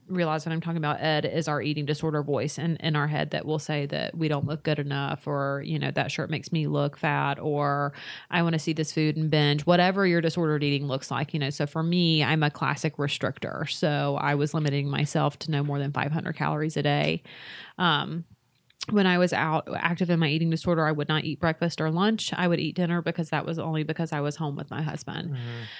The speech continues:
Speaker 1: and I didn't want him to notice. Um,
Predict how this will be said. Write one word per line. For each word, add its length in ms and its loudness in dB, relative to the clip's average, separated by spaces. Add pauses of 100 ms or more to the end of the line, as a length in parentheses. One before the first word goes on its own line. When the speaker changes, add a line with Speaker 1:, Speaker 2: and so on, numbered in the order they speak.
(260)
Speaker 1:
and 120 4
I 120 4
didn't 160 2
want 160 0
him 140 0
to 120 -4
notice. 720 -2
Um, 560 4